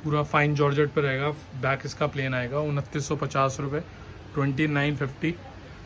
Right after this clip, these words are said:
जॉर्जेट का रहेगा, नीचे जो शरारा रहेगा वो क्रशिंग में जॉर्जेट,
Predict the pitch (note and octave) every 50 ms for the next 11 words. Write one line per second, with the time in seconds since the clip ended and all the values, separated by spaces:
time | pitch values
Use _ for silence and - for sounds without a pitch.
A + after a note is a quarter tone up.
0 | - - A#2+ C#3+ C#3+ C#3 C#3 C3+ D#3 D#3 D3+ - - D#3 D3+ D3 C#3 C#3+ D3+ D3+
1 | D3 C#3+ C3+ D#3+ D3+ C#3+ D3+ D3 C#3 - C#3+ C3+ C3+ C3+ C3+ C#3 D3+ D3+ C#3+ D3
2 | C#3 D3 C#3+ C#3 D3+ C#3 - C#3+ C3+ B2+ - D#3 D3 D3 D3+ D3+ C#3+ D3 C#3 C#3
3 | C3+ C3+ D3 D3+ D3